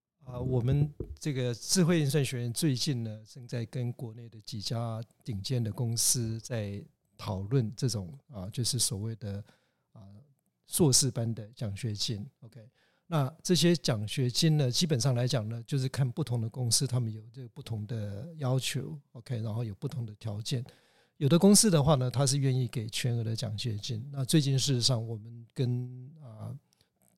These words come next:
台湾最，对，这个，这个，这，因为现在还没有完全这个正式签约，所以我不想说这，这个，这个讲他们的名字。但是基本上来讲呢，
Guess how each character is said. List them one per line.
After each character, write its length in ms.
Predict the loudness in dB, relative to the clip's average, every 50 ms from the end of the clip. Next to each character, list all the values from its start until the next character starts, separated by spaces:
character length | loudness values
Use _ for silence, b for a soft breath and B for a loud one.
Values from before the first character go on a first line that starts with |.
| _ _ _ -2
台 120 | -2 0
湾 160 | 2 2 2 2
最， 520 | 2 4 6 6 6 6 4 2 0 -4 -6 b b b b b b b b b -4
对， 260 | 0 2 2 2 2 -2 -6 -10 -16 -8 -8 -4 2
这 160 | 4 4 4
个， 60 | 4 4
这 220 | 8 10 10 10
个， 60 | 8
这， 240 | 8 10 10 10 10 10 6 6 8
因 100 | 10 10
为 80 | 10 12
现 160 | 10 10 8
在 80 | 8
还 140 | 8 8 10
没 100 | 10 10
有 60 | 10
完 180 | 10 10 8 8
全 180 | 8 8 6 8
这 140 | 8 8
个 100 | 8 8
正 240 | 6 6 8 6 8
式 160 | 8 6 4
签 240 | 4 6 6 6 6
约， 160 | 8 8 8
所 140 | 8 8 8
以 20 | 8
我 140 | 8 6
不 140 | 6 6 6
想 160 | 8 8 6
说 120 | 6 6 6
这， 200 | 6 4 2 2
这 100 | 0 0
个， 200 | 0 0 0 0
这 200 | 0 0 -2 0
个 140 | 0 0 -2
讲 240 | -2 -2 -2 -2 0
他 120 | 2 2 2
们 100 | 2 2
的 80 | 0
名 160 | 0 0 0
字。 80 | 0 2
但 140 | 6 6 8
是 160 | 8 8 6
基 160 | 6 6 4 4
本 100 | 4 4
上 140 | 2 2
来 100 | 2 2
讲 240 | 2 0 0 -2 -2
呢， 160 | -6 -8 -10